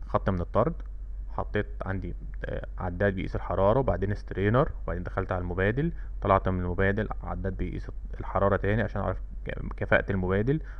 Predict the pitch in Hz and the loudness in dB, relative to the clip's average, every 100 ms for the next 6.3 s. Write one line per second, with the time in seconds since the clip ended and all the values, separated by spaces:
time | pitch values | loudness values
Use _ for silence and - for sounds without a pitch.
0 | - 98 95 - - 98 - 95 - 104 | -4 -2 -2 -2 -2 -2 -2 -2 0 2
1 | 95 92 - 104 101 92 110 - 107 - | 2 0 0 0 0 4 4 4 2 4
2 | 104 - 98 110 110 107 - 131 202 - | 4 4 2 2 0 0 0 0 0 -2
3 | - - - 110 113 104 101 92 110 107 | -8 -6 2 2 4 0 0 2 2 0
4 | - - - - - - 104 98 98 98 | -4 -6 -6 -6 -8 -8 -6 -4 -2 0
5 | 110 104 - 101 92 90 110 110 101 95 | 0 0 0 0 2 2 2 2 -2 -2
6 | 95 113 170 | -2 0 0